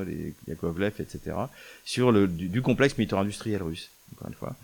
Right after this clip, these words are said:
Parce que vivent, ben, sur les, sur les mythes de l'armée française qui malheureusement ont perduré, les guerres coloniales, les guerres néocoloniales, les guerres impérialistes, euh, contre l'Irak, contre... Mais ça c'était pas la vraie guerre. La vraie guerre c'est maintenant, euh, en Ukraine.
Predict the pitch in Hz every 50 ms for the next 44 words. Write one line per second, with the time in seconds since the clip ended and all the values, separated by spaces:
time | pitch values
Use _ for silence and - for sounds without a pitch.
0 | - - - - - - 78 78 - 80 - - 107 107 117 113 101 110 117 107
1 | 95 90 85 - - - - 87 87 85 82 85 85 82 80 78 73 69 - -
2 | - - - 92 95 95 87 87 92 104 101 101 92 95 95 92 87 92 92 87
3 | - - 98 90 - - 90 90 101 - - - 87 87 82 82 85 87 82 90
4 | 92 90 - 90 87 85 85 82 82 82 85 92 92 87 82 87 85 - - -
5 | 92 85 85 85 87 87 87 90 95 - - - - - - - - 85 87 82
6 | 90 90 90 87 87 87 85 - 92 87 85 85 85 85 85 87 87 92 95 87
7 | 85 82 78 87 85 87 90 80 - 87 85 87 85 85 82 80 82 87 92 -
8 | - - 80 78 - - 80 - - - 82 80 82 80 80 82 90 95 - -
9 | 82 - - 85 78 - - - - - - 80 - 139 127 - 113 82 95 -
10 | - 127 127 123 113 107 113 113 101 104 104 101 90 82 76 80 82 87 110 120
11 | 113 - - 82 80 82 85 101 107 92 - - - - - - - - - 85
12 | 85 82 82 80 78 - - - - - - 92 85 78 - - 120 139 147